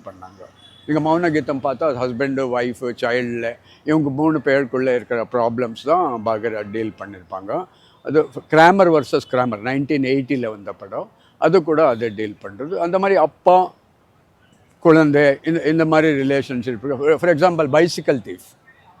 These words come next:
ஃபேமஸ் பைசிக்கிள் தீஃப்ல அப்பா பையன் ரெண்டு பேரும் அவங்க சைக்கிள் திருடி போயிருக்கோம்,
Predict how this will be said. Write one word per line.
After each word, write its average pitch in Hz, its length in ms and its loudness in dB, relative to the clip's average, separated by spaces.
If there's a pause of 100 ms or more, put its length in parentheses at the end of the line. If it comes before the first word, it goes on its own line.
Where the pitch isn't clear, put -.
(260)
ஃபேமஸ் 180 400 0
பைசிக்கிள் 143 460 -2
தீஃப்ல 123 440 -6 (840)
அப்பா 190 680 0 (480)
பையன் 143 400 2 (600)
ரெண்டு 190 280 4
பேரும் 165 540 4
அவங்க 139 420 0
சைக்கிள் 185 560 0
திருடி 151 260 0
போயிருக்கோம், 113 460 -6